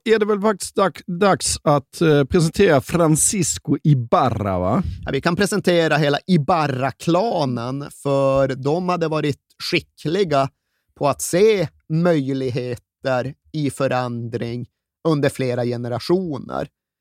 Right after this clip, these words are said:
Speaker 2: Det var ju egentligen pappa Ibarra, vars namn just nu undflyr mig, som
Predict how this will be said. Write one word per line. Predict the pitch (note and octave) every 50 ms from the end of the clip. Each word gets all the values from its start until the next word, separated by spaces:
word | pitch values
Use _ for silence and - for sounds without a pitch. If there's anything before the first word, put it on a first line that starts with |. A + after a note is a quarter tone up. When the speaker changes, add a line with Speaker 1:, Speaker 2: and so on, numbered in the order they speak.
| _ _ _ _ _
Speaker 2:
Det | C#3+
var | D3 D#3 E3 E3+
ju | E3+
egentligen | E3 D3+ C3+ A#2+ - - C3 B2+ C#3 B2+ A#2
pappa | - - - D3 - - _ _ _ _ _ - F3 D3+ C3 - _ _
Ibarra, | D#3+ D3+ C3 A2 B2+ A#2+ A#2+ A2+ A#2+ G#2+ G#2 A#2 B2 C3+ - _ _ _ _ _ _ - _
vars | - A#2+ - -
namn | B2+ B2+ B2+ B2+ B2 B2+ B2 B2
just | - C#3+ B2+ - -
nu | C3 B2+ -
undflyr | - - D3 C3 B2 A#2 - - - - E3 F3+ F3+ E3+ D#3+ C#3+
mig, | B2 A#2 A2+ A2+ A#2+ B2 B2+ C#3+ - _ _ _ _ _ _ _
som | - - - D#3 C#3+ C#3 C3 C3 B2+ B2+